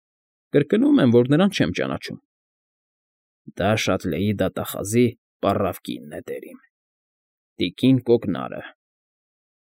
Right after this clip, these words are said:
որն ամենաքիչը հիսուն տարեկան կլինի, և որը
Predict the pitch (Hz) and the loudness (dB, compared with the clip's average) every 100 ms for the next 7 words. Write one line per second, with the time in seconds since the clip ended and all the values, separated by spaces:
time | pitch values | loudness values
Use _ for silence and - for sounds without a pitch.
0 | _ _ _ _ _ - 92 101 101 104 | _ _ _ _ _ -2 0 0 0 0
1 | 101 - 139 139 113 107 - 113 107 98 | -2 0 0 2 -2 -2 -2 -2 0 0
2 | 110 95 104 95 107 98 - _ _ _ | 0 -2 -4 -2 -2 -2 -8 _ _ _
3 | _ _ _ _ _ - 90 107 151 120 | _ _ _ _ _ -6 -2 2 2 2